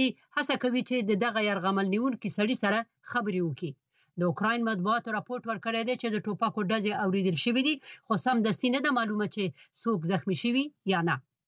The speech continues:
د اوکراین جمهور رئیس ولادیمیر زیلنسکي په خپل فیسبوک کې د ډزو خبر تایید کړی دی او ویلي دي چې اقدامات شوي دي چې پرته له تلفاتو دغه پیښه ختمه شي. د راپورټونو له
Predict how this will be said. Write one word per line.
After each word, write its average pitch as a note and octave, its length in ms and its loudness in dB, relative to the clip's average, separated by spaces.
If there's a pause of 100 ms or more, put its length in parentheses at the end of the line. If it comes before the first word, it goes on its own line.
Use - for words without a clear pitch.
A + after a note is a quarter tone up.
(540)
د - 80 -2
اوکراین D4+ 400 2
جمهور B3+ 360 2
رئیس C#4+ 240 0
ولادیمیر A3 500 2
زیلنسکي B3 420 -2 (120)
په G#3 120 -4
خپل B3+ 240 0 (300)
فیسبوک A3 460 0
کې A#3 120 4 (340)
د - 20 2 (160)
ډزو A#3+ 280 0
خبر G3 320 0
تایید F#3 300 0
کړی G3+ 240 0
دی C#3 80 -6 (320)
او F#3 60 2 (100)
ویلي A#3+ 340 2
دي B3 120 0
چې B3+ 60 2 (120)
اقدامات F#3 500 0
شوي C#4 220 -4
دي C4+ 140 -6
چې C#4 80 0 (400)
پرته D4 340 0
له G#3 100 -2
تلفاتو G3 540 0
دغه F3+ 140 2 (100)
پیښه F#3 280 2 (360)
ختمه F#3 360 -4
شي. B2 140 -14 (680)
د - 0 - (100)
راپورټونو G#3+ 480 -2
له - 40 -2